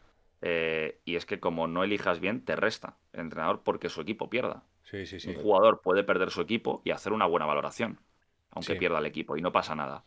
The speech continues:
Speaker 1: Pero es que un entrenador, como pierda su equipo, ya te resta. Y eso te fastidia jornadas. Em,
Speaker 2: Es importante,
Speaker 1: porque
Speaker 2: sí.
Speaker 1: es que, para que os hagáis una idea, de que un entrenador te haga un menos cinco, un menos diez, a que un entrenador te haga un más veinte,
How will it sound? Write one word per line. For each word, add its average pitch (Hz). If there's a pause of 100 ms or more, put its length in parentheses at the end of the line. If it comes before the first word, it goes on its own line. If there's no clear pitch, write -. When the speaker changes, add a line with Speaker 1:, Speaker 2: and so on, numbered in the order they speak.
Speaker 1:
Pero 76
es -
que -
un 120
entrenador, 90
como 80
pierda 92
su 90
equipo, 76 (560)
ya 95
te 95
resta. - (540)
Y 78
eso 110
te 120
fastidia 98
jornadas. - (580)
Em, 80 (140)
Speaker 2:
Es 104
importante, 110
Speaker 1:
porque -
Speaker 2:
sí. 95
Speaker 1:
es 92
que, 117
para 87
que 85
os 82
hagáis 85
una 104
idea, 92 (180)
de 82
que 78
un 90
entrenador 107
te 110
haga 104
un 101
menos 98
cinco, 98
un 92
menos 87
diez, 101 (160)
a 82
que 76
un 82
entrenador 98
te 87
haga 90
un 90
más 80
veinte, 92